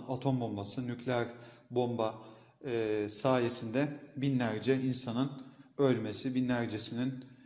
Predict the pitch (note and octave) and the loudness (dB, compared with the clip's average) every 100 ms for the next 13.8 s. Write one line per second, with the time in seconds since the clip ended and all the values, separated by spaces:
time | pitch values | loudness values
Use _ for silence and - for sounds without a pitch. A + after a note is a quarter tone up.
0 | - C3 A#2 B2+ B2 A#2 G#2+ G#2 B2 B2+ | -12 -6 -2 0 2 0 0 -4 -4 -4
1 | B2 A#2+ A#2+ - A2 G2 G2 - C#3+ D3 | -4 -2 -4 -2 -4 -2 -4 -2 -2 -4
2 | - - - _ _ C#3+ C#3+ C3+ C3+ C3 | -12 -20 -20 _ _ 4 6 8 8 6
3 | B2 A#2+ A2+ A2+ A2+ C#3 C3 C3 B2 A#2+ | 4 2 0 -2 0 0 2 2 2 0
4 | B2 A#2 A2 B2+ A#2+ B2+ B2+ - C3 B2 | -4 -6 0 0 2 2 2 0 0 0
5 | - - - - _ _ B2+ A#2 A2 A2 | -6 -16 -20 -20 _ _ -4 0 0 0
6 | A2 C#3 C3 - B2+ B2+ B2+ B2 A#2+ - | 0 0 0 0 0 2 2 0 -4 -4
7 | A#2 A#2+ A#2 B2+ B2 A#2+ A2 A2 C#3 C#3 | -2 -2 0 2 2 2 0 0 -2 -4
8 | - C#3 A#2 A2+ - B2+ A2 A2+ C3 D3 | 2 4 4 2 -2 -2 -2 0 0 -2
9 | - - - B2 B2+ A#2 A2 G2+ G2 G2 | -8 -18 -12 -2 2 2 2 0 -2 -2
10 | - D#3 D#3 - - - _ - - D3 | -2 -2 -6 -16 -20 -20 _ -12 2 4
11 | A2+ C3 A#2+ A#2 D3 - - F3 D#3+ D#3+ | 4 4 2 2 -2 -6 -4 0 0 0
12 | D#3+ D3 A#2 A2+ A2+ A#2 C3 B2+ B2+ - | 2 4 4 0 -4 -4 -2 0 0 -2
13 | A2+ G#2 A2 C3+ C#3+ D3 D3+ D#3+ | -4 0 0 0 2 0 2 0